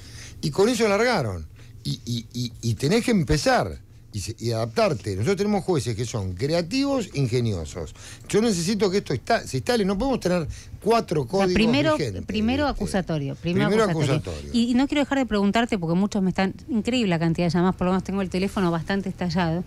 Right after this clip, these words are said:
Speaker 2: Eh, ¿qué, qué, qué quieren decir con mano justa?
Speaker 1: Mano justa es proporcional.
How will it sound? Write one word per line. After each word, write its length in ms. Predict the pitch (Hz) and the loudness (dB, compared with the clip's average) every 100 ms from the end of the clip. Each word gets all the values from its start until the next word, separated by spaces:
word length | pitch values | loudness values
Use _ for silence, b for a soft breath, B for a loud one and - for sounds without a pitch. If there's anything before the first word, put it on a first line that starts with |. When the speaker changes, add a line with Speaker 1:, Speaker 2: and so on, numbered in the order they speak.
| B B B - | B B B 0
Speaker 2:
Eh, 500 | 247 240 233 226 233 - - | 4 4 4 2 -2 -10 -8
¿qué, 120 | 330 | -8
qué, 180 | - 339 | -8 -6
qué 140 | 349 | -6
quieren 460 | - 392 381 247 180 | -2 0 2 2 0
decir 340 | 165 - 156 | -2 -4 -4
con 160 | 160 160 | 0 2
mano 260 | 151 156 | 2 2
justa? 540 | 143 160 147 - 143 147 B B B B | 0 -4 -8 -6 -8 -8 B B B B
Speaker 1:
Mano 220 | 165 208 202 | 0 2 2
justa 420 | - 214 190 151 | -2 -2 2 4
es 320 | 160 180 - - B B B B B B - - | 2 0 -4 -12 B B B B B B -12 -2
proporcional. 760 | 135 113 123 110 120 101 73 | 0 0 0 0 -2 -2 -4